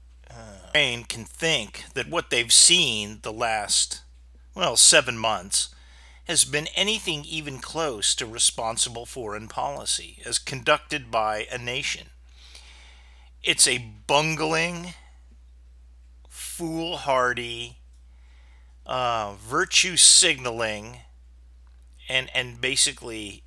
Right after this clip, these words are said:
S J W, um, kind of agenda that has been meshed into everything from the military to our foreign policy to, you know, everything else, even covid policy, it's been meshed into.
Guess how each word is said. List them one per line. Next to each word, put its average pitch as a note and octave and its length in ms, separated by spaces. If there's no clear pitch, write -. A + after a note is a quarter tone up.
S - 280
J C#3+ 400
W, A2+ 760
um, A2+ 460
kind D#3 220
of A#2+ 80
agenda A#2+ 720
that G#2+ 160
has A2 160
been A2 400
meshed C#3+ 540
into A#2 800
everything C3 480
from A#2 220
the A2 80
military A2 760
to - 160
our F#2+ 80
foreign G#2 360
policy A2+ 920
to, F2+ 320
you C3+ 80
know, C3 160
everything F#3 480
else, G2 480
even D3 260
covid C3+ 520
policy, G2 600
it's F#2 160
been G2+ 320
meshed A2 360
into. F#2+ 400